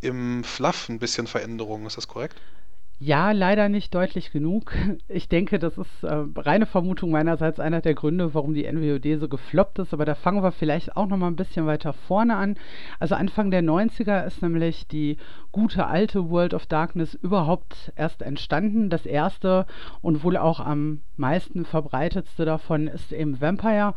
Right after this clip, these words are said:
Speaker 2: Danach kamen dann Werwölfe und so weiter und so fort.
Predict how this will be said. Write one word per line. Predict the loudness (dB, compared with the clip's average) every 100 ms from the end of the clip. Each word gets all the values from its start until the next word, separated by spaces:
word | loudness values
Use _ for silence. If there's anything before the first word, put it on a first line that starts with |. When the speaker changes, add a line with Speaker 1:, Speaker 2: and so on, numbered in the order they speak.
| -2 -4 -4 0
Speaker 2:
Danach | 2 2 2
kamen | 2 2 2 0 -2 -4 -4 -2
dann | 0 2
Werwölfe | 4 4 4 2 0
und | -2 -2
so | 0
weiter | 0 0 -2
und | -4
so | -4
fort. | -2 0 0 0